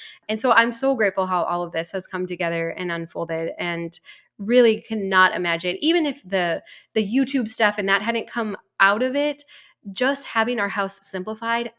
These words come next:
I enjoy being a mom and a wife and keeping our house so much more. Like, I actually, like, really enjoy taking care of our home now and managing it, and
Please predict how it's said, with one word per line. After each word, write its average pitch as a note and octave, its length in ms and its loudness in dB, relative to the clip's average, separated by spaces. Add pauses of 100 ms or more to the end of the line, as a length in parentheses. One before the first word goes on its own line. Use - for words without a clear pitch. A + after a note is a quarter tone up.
I A#3+ 220 -2 (100)
enjoy G3+ 680 -2
being G3+ 360 -6
a F3+ 60 -8
mom G3 580 -4
and D#3+ 120 -10
a D3+ 60 -10
wife G3 440 -2
and F3+ 100 -10
keeping G3 260 -10
our F#3 120 -6
house F3+ 340 -4 (320)
so - 260 -4
much G#3 220 -2
more. F3 160 -4
Like, A3 260 0
I A3+ 220 0
actually, A#3+ 500 0
like, F#3+ 280 -4 (400)
really F#3+ 380 2
enjoy E3+ 720 0
taking F#3 300 0
care F3 240 -4
of E3+ 80 -4
our E3 140 -4
home E3 240 -6
now - 320 -4
and E3+ 440 -8
managing F3 560 -4
it, E3 360 -6
and F3 440 -2